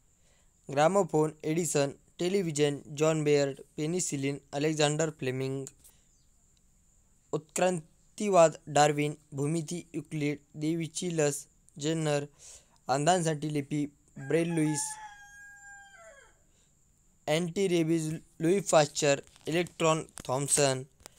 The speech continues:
हायड्रोजन हेन्री कॅव्हेंडिश, न्यूट्रॉन चॅडविक, आकाडीची पेटी जॉन वॉकर, विद्युतजनक यंत्र मायकेल फॅरेडे,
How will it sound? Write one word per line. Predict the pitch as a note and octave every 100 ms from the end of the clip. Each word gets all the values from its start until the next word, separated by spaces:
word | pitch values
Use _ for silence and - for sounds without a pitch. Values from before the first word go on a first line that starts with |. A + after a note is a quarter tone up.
| _ -
हायड्रोजन | C3+ C#3 E3+ F3 E3 D#3+ - - _ _ _ _ _ C#3+
हेन्री | C3+ D3+ D#3+ E3 E3+ F#3 - _ _ _ _ _ _ _ _ _ _ _ -
कॅव्हेंडिश, | D3+ D3+ D#3+ E3 - _ D#3 D3 C#3+ - _ - - -
न्यूट्रॉन | C#3+ E3+ E3+ F3+ F3
चॅडविक, | D#3 E3 D#3+ D#3 D3+ D3 - - -
आकाडीची | C3+ C3+ C#3 D#3 D#3+ D#3+ -
पेटी | D#3+ D3 C#3+ C#3
जॉन | C3+ D#3 E3
वॉकर, | E3+ D3+ C3+ - B2 A#2+ _ _ _ -
विद्युतजनक | D3 E3 F3 G3 E3 E3+ E3 E3
यंत्र | D#3+ D3+ C#3+ C#3 -
मायकेल | D#3+ D3+ D3+ G3 F3
फॅरेडे, | D3+ C3+ C3 B2+